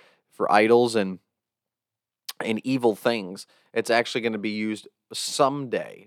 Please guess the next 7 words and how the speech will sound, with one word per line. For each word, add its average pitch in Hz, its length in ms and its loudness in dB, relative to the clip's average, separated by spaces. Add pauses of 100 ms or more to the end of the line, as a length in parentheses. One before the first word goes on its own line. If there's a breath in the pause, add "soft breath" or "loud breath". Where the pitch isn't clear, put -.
during 107 360 0
this, 98 360 -6
this 101 320 -4
line 92 540 -4 (640)
of 117 160 4
something 110 460 0
good, 90 320 -4